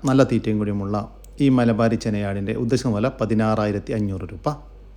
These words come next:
സ്ഥലം വരുന്നത് പാലക്കാട് ജില്ലയിലെ ആലത്തൂരിനടുത്ത് വടക്കഞ്ചേരിയാണ്.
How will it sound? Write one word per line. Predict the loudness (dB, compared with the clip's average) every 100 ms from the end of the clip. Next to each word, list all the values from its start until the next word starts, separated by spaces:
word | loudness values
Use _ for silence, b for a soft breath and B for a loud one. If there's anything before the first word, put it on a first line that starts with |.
| -20 -20 b b b b b b -2
സ്ഥലം | 6 8 8 6
വരുന്നത് | 4 4 2 6
പാലക്കാട് | 6 6 4 2
ജില്ലയിലെ | 2 2 4 4 4 0 0 4
ആലത്തൂരിനടുത്ത് | 4 2 0 2 0 -2 -6 -6 -4 2
വടക്കഞ്ചേരിയാണ്. | 2 4 2 2 2 0 -2